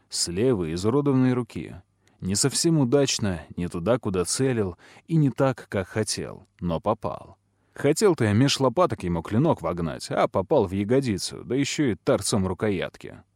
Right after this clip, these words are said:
Нет, там торец, будь здоров, можно как молоток использовать, но, блин, в задницу!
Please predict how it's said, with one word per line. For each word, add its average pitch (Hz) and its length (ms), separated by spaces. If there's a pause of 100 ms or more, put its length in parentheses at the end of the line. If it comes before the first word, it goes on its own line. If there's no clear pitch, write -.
(220)
Нет, 147 320
там 110 300
торец, 127 440
будь 117 220
здоров, 90 540 (180)
можно 113 340
как 117 160
молоток 117 420
использовать, 80 580
но, 160 180
блин, 110 520
в 90 60
задницу! 156 720